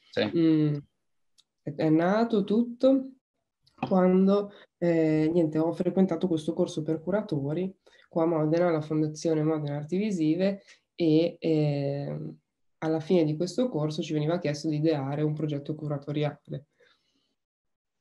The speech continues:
Speaker 2: E, e io facendo un po' di ricerche sono rimasta abbastanza super affascinata, colpita dal tuo lavoro, perché l'ho trovato super coerente e, e incasellato benissimo nella contemporaneità.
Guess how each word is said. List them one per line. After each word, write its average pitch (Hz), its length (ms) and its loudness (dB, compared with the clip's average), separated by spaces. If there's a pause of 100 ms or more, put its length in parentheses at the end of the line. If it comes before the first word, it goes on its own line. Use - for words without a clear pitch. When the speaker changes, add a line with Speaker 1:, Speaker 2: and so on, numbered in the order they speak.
(160)
Speaker 2:
E, 202 460 6
e 165 320 0
io 175 240 2
facendo 175 360 0
un 160 60 0
po' 175 140 0
di 175 100 2
ricerche 196 420 0
sono 175 240 0
rimasta 170 460 0
abbastanza 160 500 -2
super 185 460 -2
affascinata, 175 640 -4
colpita 160 560 0
dal 151 160 2
tuo 156 140 0
lavoro, 147 580 0 (840)
perché 180 540 0 (300)
l'ho 180 180 4
trovato 175 500 0
super 202 720 -2 (380)
coerente 180 960 2
e, 160 360 0
e 165 200 -2
incasellato 170 800 0
benissimo 175 760 0
nella 160 260 0
contemporaneità. 151 1120 -4